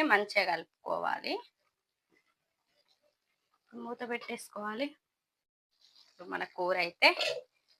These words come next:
అయిపోయింది. కొత్తిమీర వేసుకోవాలి. మన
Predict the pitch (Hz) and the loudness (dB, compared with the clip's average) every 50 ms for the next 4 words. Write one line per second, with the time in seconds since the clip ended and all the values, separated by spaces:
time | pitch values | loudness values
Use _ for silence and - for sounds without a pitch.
0 | _ _ _ - 175 175 - - 175 175 170 170 214 285 359 - _ _ _ _ | _ _ _ -16 -16 -12 -6 -6 -4 -4 -4 -4 -4 -4 -6 -6 _ _ _ _
1 | _ _ _ _ _ _ _ _ - 196 185 185 - - 175 175 165 165 170 - | _ _ _ _ _ _ _ _ -6 -6 -6 -6 -6 -6 -6 -4 -4 -4 -6 -6
2 | - - _ - 170 170 165 170 165 170 226 262 - - - _ _ - - - | -14 -14 _ -2 0 0 0 0 -2 -4 -6 -8 -10 -14 -20 _ _ -20 -20 -20
3 | _ _ _ _ _ _ _ _ _ _ _ _ _ _ _ _ _ _ _ _ | _ _ _ _ _ _ _ _ _ _ _ _ _ _ _ _ _ _ _ _
4 | _ _ _ _ _ _ _ _ _ _ _ _ _ _ _ _ _ _ _ _ | _ _ _ _ _ _ _ _ _ _ _ _ _ _ _ _ _ _ _ _
5 | _ _ _ _ _ _ _ _ _ _ _ _ _ _ _ _ _ _ _ _ | _ _ _ _ _ _ _ _ _ _ _ _ _ _ _ _ _ _ _ _
6 | _ _ _ _ _ _ _ _ _ _ _ _ _ _ _ _ _ _ _ _ | _ _ _ _ _ _ _ _ _ _ _ _ _ _ _ _ _ _ _ _
7 | _ _ - 202 | _ _ -20 -18